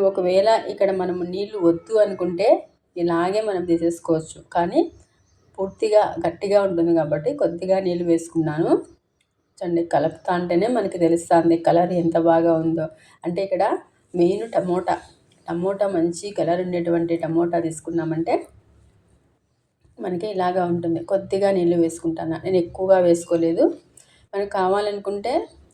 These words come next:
ఒకవేళ కొద్దిగా ఎక్కువైనా వేసుకోవచ్చు, అప్పుడు నీళ్ళ పప్పులాగా చేసుకోవాలన్నా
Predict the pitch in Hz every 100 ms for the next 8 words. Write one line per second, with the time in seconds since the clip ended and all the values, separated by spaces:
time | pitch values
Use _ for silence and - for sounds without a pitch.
0 | - - 175 180 247 339 - - - 196
1 | 185 175 170 170 190 180 190 185 170 -
2 | 170 160 156 - - 349 403 _ _ _
3 | _ _ _ _ _ _ _ _ _ _
4 | _ _ _ _ _ _ 196 - 190 185
5 | 185 175 180 190 175 175 175 170 - 170
6 | 160 156